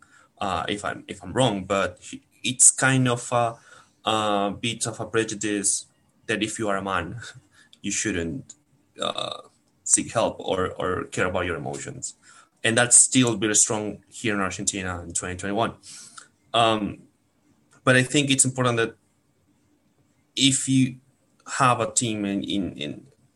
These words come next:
in some way, if you're a sports psychologist, you should,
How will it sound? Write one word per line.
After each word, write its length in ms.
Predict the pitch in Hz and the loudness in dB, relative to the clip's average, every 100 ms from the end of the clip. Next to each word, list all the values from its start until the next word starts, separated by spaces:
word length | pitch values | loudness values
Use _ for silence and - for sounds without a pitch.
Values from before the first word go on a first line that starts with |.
| _ _ | _ _
in 120 | 117 | 2
some 580 | 101 123 113 107 98 64 - | 4 4 2 -4 -6 -8 -4
way, 260 | 120 107 92 - - | 0 2 0 -4 -6
if 160 | 104 - | -4 2
you're 120 | 127 | 4
a 80 | 123 | 6
sports 300 | - 123 120 | 4 2 -2
psychologist, 560 | 104 104 98 - - | -4 -4 -6 -6 -6
you 80 | 113 | -6
should, 160 | 110 | -6